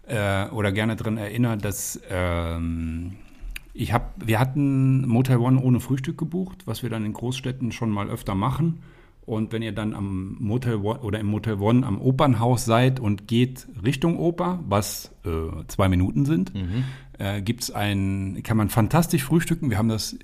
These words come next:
Speaker 1: jeden Morgen gemacht. Das Ding heißt La Stella Bianca. Können wir euch leider nicht in den Shownotes verlinken, weil die haben gar keine Website.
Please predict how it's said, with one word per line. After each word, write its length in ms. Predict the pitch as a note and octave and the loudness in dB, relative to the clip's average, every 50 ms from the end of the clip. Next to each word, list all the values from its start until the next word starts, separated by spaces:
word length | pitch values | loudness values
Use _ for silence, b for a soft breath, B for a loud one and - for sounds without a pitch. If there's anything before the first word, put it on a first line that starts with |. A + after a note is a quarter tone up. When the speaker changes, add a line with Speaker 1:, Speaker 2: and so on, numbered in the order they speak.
| - - | -14 -8
Speaker 1:
jeden 340 | D4 C3 C3 C#3+ F#3+ G3 G3 | -2 2 6 6 8 8 8
Morgen 320 | F3+ D3+ E3 F3 F#3 F#3+ | 6 6 4 4 2 2
gemacht. 420 | F3+ E3+ F#3 F#3 F#3 - - - - - - - - | 0 2 0 0 -2 -4 -8 -14 -16 -18 -16 -10 -6
Das 240 | A2 G2+ - - | -6 -4 -4 0
Ding 220 | - B2+ B2 A#2+ A2 | 2 4 4 4 4
heißt 380 | A2+ A2+ A2+ A2 - - - - | 2 2 0 0 -4 -8 -8 -2
La 160 | G2+ G2 G#2+ | 0 2 2
Stella 380 | G2+ - - C3+ C3+ C#3 C3+ B2+ | 0 0 2 4 4 6 6 4
Bianca. 720 | G#2 G2+ G2+ G#2 G#2 A#2+ C#3+ E3 - F#3 F#3+ G3+ G#3+ G#3+ B B B B B B B B B B B B | 4 2 2 2 2 2 2 2 2 0 0 0 -2 -4 B B B B B B B B B B B B
Können 200 | - C3+ C3 A#2+ | 6 8 8 8
wir 120 | B2+ A#2 | 6 4
euch 160 | A#2 - - | 0 0 2
leider 240 | A2 G#2+ A2 G#2 F#2+ | 2 2 4 4 4
nicht 220 | G2 C#3+ E3 - | 4 4 4 4
in 100 | F3 E3 | 4 4
den 160 | D3 C3 C3 B2+ | 6 6 6 6
Shownotes 440 | - C3 C3 C3+ C3+ C3 C3 C3 | 6 8 8 10 10 8 6 4
verlinken, 460 | - - G2+ F#2+ G2+ A#2 C3 C3+ C3+ B2+ | 2 0 2 4 4 4 2 2 0 -2
weil 200 | A#2+ G#2+ G#2+ G#2 | -2 -4 -6 -6
die 180 | - A#2 A2 A#2 | -4 0 4 6
haben 140 | A2+ A2+ | 6 6
gar 120 | G2+ G#2+ G2+ | 6 4 4
keine 220 | - G#2 F#2 F2+ | 4 2 4 4
Website. 560 | F#2 A2 C3 C3 - - D#3+ F3 F#3+ F#3 - | 2 0 -2 -4 -6 -4 -2 -2 -2 -4 -8